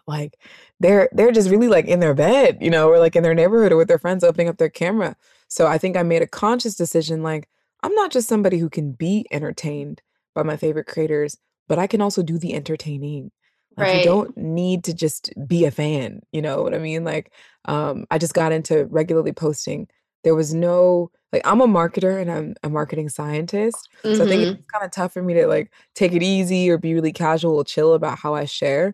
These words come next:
Speaker 1: You know, you feel like you need to, like, perfect everything. But I said, "Let dating videos be my one space where I'm just telling my story,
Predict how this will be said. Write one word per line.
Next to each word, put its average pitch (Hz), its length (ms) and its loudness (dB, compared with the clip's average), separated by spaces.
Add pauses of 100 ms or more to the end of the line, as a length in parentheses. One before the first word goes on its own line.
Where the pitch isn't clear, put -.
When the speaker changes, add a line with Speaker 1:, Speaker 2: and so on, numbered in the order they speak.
(280)
Speaker 1:
You 160 60 -8
know, 156 60 -2
you 156 160 -4
feel 175 180 2
like 165 140 4
you 151 60 -4
need 147 140 -4
to, - 80 -6
like, - 140 -6
perfect 139 400 -6
everything. 220 500 -2 (300)
But - 100 -2
I 165 80 2
said, 165 220 0
"Let 190 240 0
dating 190 320 2
videos 160 380 2
be 156 80 -4
my 143 140 -4
one 143 280 -4
space 147 300 -6
where 147 80 -8
I'm 147 80 -10
just 147 200 -10
telling 165 220 -4
my 202 100 -2
story, 160 540 -2